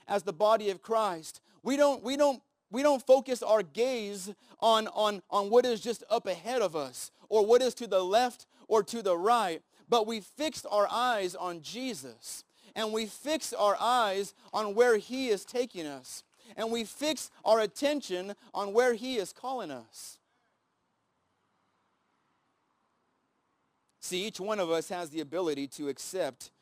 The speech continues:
or reject. That's the beauty of free will.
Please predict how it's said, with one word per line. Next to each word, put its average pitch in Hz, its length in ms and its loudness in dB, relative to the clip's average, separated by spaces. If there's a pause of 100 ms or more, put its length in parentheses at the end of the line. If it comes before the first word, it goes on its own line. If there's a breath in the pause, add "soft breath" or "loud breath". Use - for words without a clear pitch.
(140)
or 135 480 4 (320)
reject. 131 840 -8 (1500)
That's - 180 -10
the 165 100 -6
beauty 175 360 -8
of 147 120 -4
free 170 240 -6
will. 175 380 -6